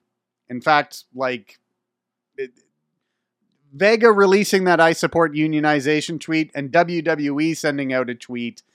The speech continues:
saying that she had been released, those things were happening at basically the same time.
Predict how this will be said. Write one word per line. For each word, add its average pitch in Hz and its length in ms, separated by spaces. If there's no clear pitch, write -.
saying 143 260
that 131 140
she 147 120
had 131 100
been 131 160
released, 131 460
those 202 280
things 190 260
were 156 120
happening 151 400
at 120 220
basically 135 540
the 113 140
same 101 340
time. 92 180